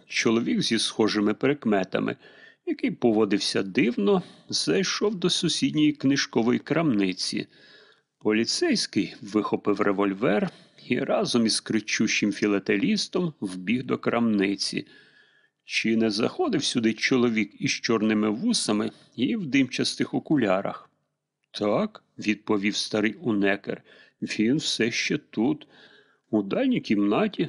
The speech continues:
дивиться книги». Маккалум і закривавлений чоловік кинулися в дальню кімнату, але в ній нічого не виявилося.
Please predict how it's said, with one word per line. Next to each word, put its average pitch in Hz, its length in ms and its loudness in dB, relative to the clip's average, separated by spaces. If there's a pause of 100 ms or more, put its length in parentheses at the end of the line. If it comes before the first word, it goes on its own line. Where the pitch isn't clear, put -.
дивиться 123 540 -2
книги». 113 580 0 (800)
Маккалум 107 840 0 (100)
і 110 100 0
закривавлений 107 880 0
чоловік 110 840 -2
кинулися 117 640 0
в 101 80 -4
дальню 113 320 0
кімнату, 110 800 0 (520)
але 233 360 -2
в 277 40 0
ній 226 240 0
нічого 147 560 0
не 110 140 2
виявилося. 104 800 0